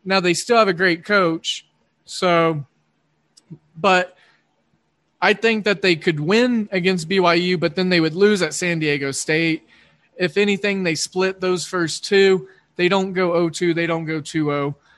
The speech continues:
But I think that this is an Arizona team that we're gonna be able to see some value in,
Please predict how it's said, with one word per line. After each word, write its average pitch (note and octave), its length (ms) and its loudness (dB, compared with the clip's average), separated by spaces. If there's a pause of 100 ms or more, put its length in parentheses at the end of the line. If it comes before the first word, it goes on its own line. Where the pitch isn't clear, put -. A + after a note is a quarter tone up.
(100)
But F3+ 80 -4
I G3 80 2
think C#4+ 300 -4
that A#3+ 180 -6
this G#3+ 240 -4
is G3+ 160 -6
an F#3+ 220 -2
Arizona F#3+ 500 -2
team F#3+ 220 -4
that E3+ 120 0
we're G#3 120 2
gonna A#3+ 140 0
be F#3 140 4
able E3 160 0
to D#3+ 80 -2
see E3+ 220 -2
some C#3+ 280 -6
value E3+ 500 0
in, E3 340 -4